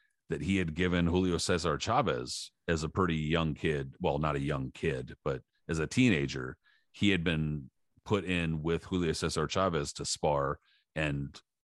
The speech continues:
held his own, and it sometimes gave him the business and was outboxing him, which, given he was a teenager, obviously extremely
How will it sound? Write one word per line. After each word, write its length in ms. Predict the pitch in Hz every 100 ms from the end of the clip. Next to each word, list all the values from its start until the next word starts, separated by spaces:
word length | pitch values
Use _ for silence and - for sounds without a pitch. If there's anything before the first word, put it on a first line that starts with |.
| -
held 320 | - 95 92
his 160 | 85 80
own, 300 | 85 85 87
and 100 | 76
it 160 | 73 - -
sometimes 840 | - 87 78 71 - 87 78 73
gave 220 | 76 87 80
him 120 | 78
the 80 | 71
business 580 | 92 117 76 65 - -
and 140 | 78
was 120 | 73
outboxing 580 | 78 76 87 113 - 67
him, 160 | 62 - _ _ _ _ -
which, 460 | 82 - - - _ _ _ _ 95
given 340 | 82 90 82 76
he 180 | 76
was 140 | 78 73
a 60 |
teenager, 580 | 71 135 131 73 71 69
obviously 540 | 69 78 71 - 73 69
extremely 1000 | 69 - - 90 82 78 76 69 69